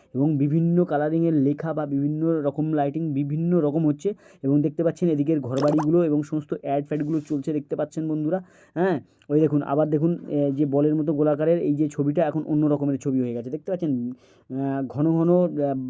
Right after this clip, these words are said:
বারবার, আহ, লাইটিংয়ের কালার চেঞ্জ হচ্ছে, কখনো সাদা, কখনো তার উপরে লেখা রয়েছে এবং কখনো, আহ, বলের মতন কা-, বলের মতন সেম কালার হচ্ছে, সাদা, কালো এবং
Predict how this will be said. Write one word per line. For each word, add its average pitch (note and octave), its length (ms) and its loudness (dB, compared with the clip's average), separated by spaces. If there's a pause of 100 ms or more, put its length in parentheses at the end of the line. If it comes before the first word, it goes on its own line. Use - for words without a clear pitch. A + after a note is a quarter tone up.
(260)
বারবার, C#3+ 500 -2
আহ, C#3 440 2
লাইটিংয়ের C#3 440 0
কালার C3+ 340 -4
চেঞ্জ D3 220 0
হচ্ছে, C3+ 200 -4
কখনো C#3+ 320 -4
সাদা, C#3 340 -6
কখনো C#3 260 -4
তার C3+ 180 -6
উপরে C#3 280 -4
লেখা C3 280 -2
রয়েছে C#3+ 360 -2 (360)
এবং C#3+ 260 2
কখনো, D#3 400 4
আহ, C#3+ 320 2
বলের C#3+ 440 2
মতন D3 380 2
কা-, C#3 320 -2
বলের C#3+ 300 2
মতন D3 240 -2
সেম C#3+ 280 -4
কালার C#3 300 -4
হচ্ছে, C#3 300 -8
সাদা, C3 360 -6
কালো C3+ 240 -4
এবং C#3 160 0